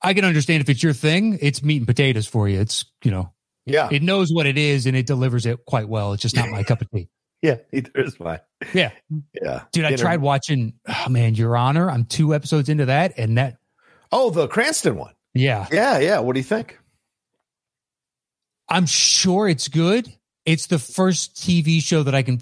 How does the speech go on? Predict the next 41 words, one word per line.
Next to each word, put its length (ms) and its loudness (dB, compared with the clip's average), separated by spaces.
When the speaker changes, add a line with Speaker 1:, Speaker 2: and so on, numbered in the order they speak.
Speaker 1:
after 240 0
two 180 0
episodes, 400 0
I, 100 2
I 200 -2
literally 400 0
was 100 0
like, 180 -4
"I 80 2
don't 140 0
think 140 0
I 80 2
can 160 -6
take 300 -2
this." 340 -8
Speaker 2:
Wow. 380 0
What, 180 0
Speaker 1:
Uh, 240 0
Speaker 2:
you 120 0
mean, 180 2
like, 240 0
'cause 160 -2
it's 140 -4
not 180 0
good, 160 0
or 60 0
'cause 280 -4
the, 220 -2
what 220 0
they're 120 2
dealing 400 0
with 240 -2
is 200 0
Speaker 1:
what 160 2
Speaker 2:
too 80 -8
Speaker 1:
they're 100 4
Speaker 2:
stressful? 180 -4
Speaker 1:
dealing 320 0
with 260 -2
Speaker 2:
Oh. 40 -6
Speaker 1:
emotionally? 800 0